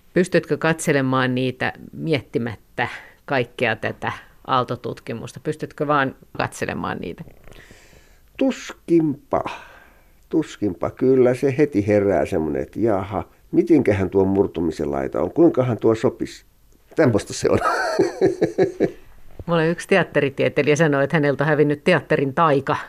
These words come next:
Speaker 1: kun hän on opiskellut liikaa teatteritiedettä. Niin onko sulta hävinnyt aaltojen taika vai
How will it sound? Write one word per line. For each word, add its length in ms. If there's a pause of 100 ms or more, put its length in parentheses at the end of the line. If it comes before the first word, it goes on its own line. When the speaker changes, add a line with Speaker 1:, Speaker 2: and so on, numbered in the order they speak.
(200)
Speaker 1:
kun 100
hän 160
on 100
opiskellut 500
liikaa 340
teatteritiedettä. 960
Niin 180
onko 120
sulta 240
hävinnyt 300
aaltojen 500
taika 400 (460)
vai 180